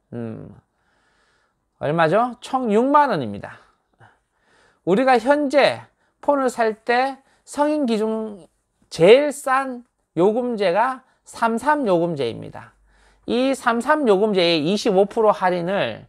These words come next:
보면 팔천이백오십 원입니다. 이십사 개월을 더 곱하면 십구만 팔천 원이 나옵니다. 여러분은 선택약정 할인지원금 총액과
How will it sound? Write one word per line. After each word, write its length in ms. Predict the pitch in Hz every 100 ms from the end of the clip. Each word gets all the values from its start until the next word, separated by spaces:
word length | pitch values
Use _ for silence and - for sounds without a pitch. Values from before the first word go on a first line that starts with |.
| _ _ _ _
보면 560 | - 196 214 131 131 117
팔천이백오십 1200 | - 277 277 285 269 185 196 233 165 175 247 285 202
원입니다. 640 | 156 117 110 135 123 110 - _ _ -
이십사 600 | 202 254 294 247 226 240
개월을 460 | 254 214 202 196
더 200 | 175 160 _
곱하면 760 | 202 190 240 214 214 123 92 - _ _ _ _ _ _
십구만 720 | - - 285 269 269 262 254
팔천 400 | - 285 277 277
원이 520 | 254 233 262 269 269 _ _ _ _
나옵니다. 880 | 135 135 131 139 151 143 117 110 117 _ _ _ - _ - - - - - - -
여러분은 1040 | 139 180 220 262 294 190 208 180 117 98 104 _ _ _
선택약정 960 | - 285 294 285 294 240 214 208 254 240
할인지원금 1120 | 220 240 247 196 196 202 202 190 226 254 247
총액과 840 | - 262 254 254 247 143 110